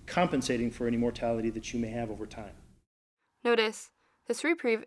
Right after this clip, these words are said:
Speaker 2: isn't granted to coal or other fossil fuel plants. Auden Schindler wants us to consider climate.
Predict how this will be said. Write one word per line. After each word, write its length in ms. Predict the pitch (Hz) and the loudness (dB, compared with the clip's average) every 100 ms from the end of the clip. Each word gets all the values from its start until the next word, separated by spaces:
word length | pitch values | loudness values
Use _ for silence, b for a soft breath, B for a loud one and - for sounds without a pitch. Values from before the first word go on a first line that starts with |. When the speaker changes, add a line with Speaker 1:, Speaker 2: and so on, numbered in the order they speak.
| - | 2
Speaker 2:
isn't 420 | 277 240 - - | 4 4 0 -2
granted 420 | - - 247 226 | -4 -4 -6 -8
to 80 | 240 | -8
coal 420 | - 226 - - - | -2 2 2 0 -4
or 180 | 214 | 2
other 220 | - 233 214 | 4 4 2
fossil 400 | - - - - | 0 -2 -6 -10
fuel 280 | - - | -4 -2
plants. 520 | - - - - - - _ _ _ _ _ _ _ _ - | -2 -4 -4 -8 -16 -20 _ _ _ _ _ _ _ _ 6
Auden 240 | 311 381 | 8 6
Schindler 320 | 320 285 269 | 2 2 2
wants 300 | 254 220 220 | 4 4 4
us 180 | 226 - | -4 -6
to 120 | - | -8
consider 480 | 233 233 214 220 214 | -6 -6 -4 -2 -2
climate. 640 | 196 - 214 - - - | -2 2 2 0 -10 -18